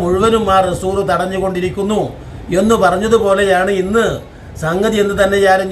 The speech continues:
ഞാൻ സലഫി ആയതുകൊണ്ടല്ല, ഞാൻ യഥാർത്ഥ സുന്നി തന്നെയാണ്. സുന്നികൾ ഇതിനുള്ള പ്രമാണബദ്ധമായി എന്നോട് കാര്യങ്ങൾ തെളിയിച്ചു തന്നാൽ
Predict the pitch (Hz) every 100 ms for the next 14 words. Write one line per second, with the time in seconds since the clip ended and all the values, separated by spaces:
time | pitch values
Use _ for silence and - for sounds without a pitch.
0 | 180 202 160 180 185 185 202 185 185 185
1 | 185 185 185 190 131 120 - - - 185
2 | 196 175 180 185 190 190 175 185 190 185
3 | 185 185 180 196 160 - - - - 170
4 | 190 220 208 196 185 208 208 180 196 196
5 | - - 160 170 196 208 208 185 175 202
6 | 190 180 196 180 175 196 196 202 147 -
7 | - - - 160 165 196 190 185 180 175
8 | 175 190 190 196 170 180 185